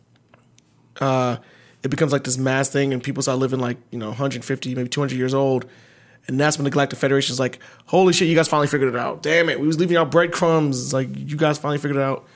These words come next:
You guys can come on board." 'Cause I would think that'd be, like, that's gotta be, like, the peak of, like, technology, extending life. 'Cause,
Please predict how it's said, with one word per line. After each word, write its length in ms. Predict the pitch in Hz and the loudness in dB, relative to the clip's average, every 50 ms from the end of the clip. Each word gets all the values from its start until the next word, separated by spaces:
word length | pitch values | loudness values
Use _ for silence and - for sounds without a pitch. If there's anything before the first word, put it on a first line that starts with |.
| - - _ _ _ _ _ _ - | -20 -20 _ _ _ _ _ _ -10
You 80 | 143 | -4
guys 160 | 143 135 123 - | -2 -2 -2 -4
can 100 | - - | -6 -8
come 120 | 123 127 | -8 -8
on 100 | 123 120 | -8 -8
board." 360 | 170 - - - - - - - | -10 -12 -14 -16 -16 -18 -18 -12
'Cause 100 | - 127 | -4 2
I 100 | 139 185 | 4 4
would 120 | 254 226 | 4 4
think 100 | 170 165 | 4 4
that'd 100 | 165 165 | 4 4
be, 80 | 160 151 | 4 4
like, 220 | 143 135 131 - - - - - - | 2 0 -2 -6 -12 -20 -20 -10 0
that's 160 | - 254 180 | 2 2 2
gotta 240 | 135 - 165 151 147 | 2 2 2 2 2
be, 60 | - 113 | 0 -4
like, 100 | - - | -6 -8
the 80 | - | -6
peak 160 | - - 147 151 | -6 -4 -4 -2
of, 100 | 131 127 | -2 -4
like, 160 | 131 - - | -4 -6 -6
technology, 540 | - 127 - 131 127 120 123 120 131 117 - | -8 -8 -6 -6 -8 -8 -8 -8 -10 -10 -6
extending 460 | 117 - - - 165 151 139 131 127 | -4 -4 0 2 2 2 2 -2 -2
life. 380 | 127 127 131 151 - - - - | -4 -4 -4 -6 -8 -8 -12 -12
'Cause, 340 | - 113 123 131 131 - | -14 -12 -10 -8 -10 -10